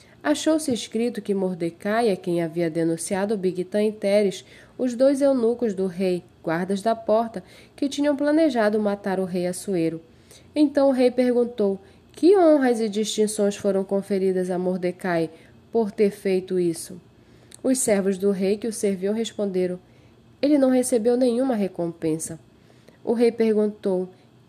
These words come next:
"Quem está no pátio?" Ora, Amã tinha entrado no pátio exterior do palácio real para pedir ao rei que Mordecai fosse pendurado na forca que ele,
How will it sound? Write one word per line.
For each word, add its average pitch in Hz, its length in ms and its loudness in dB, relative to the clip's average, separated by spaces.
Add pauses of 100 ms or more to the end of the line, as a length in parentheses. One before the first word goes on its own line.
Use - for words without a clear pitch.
(160)
"Quem 392 180 4
está 202 260 -2
no 180 140 0
pátio?" 165 540 -4 (840)
Ora, 196 480 0
Amã 190 380 0
tinha 220 260 -2
entrado 190 380 -2
no 196 160 -2
pátio 175 300 -4
exterior 185 560 -2
do 240 100 -4
palácio 185 500 -4
real 175 380 -4 (320)
para 269 180 -2
pedir 269 360 0
ao 208 100 4
rei 190 240 0
que 214 140 -4
Mordecai 202 560 -2
fosse 240 260 -6
pendurado 185 680 -2
na 175 160 -2
forca 214 600 -4 (100)
que - 140 -8
ele, 180 420 0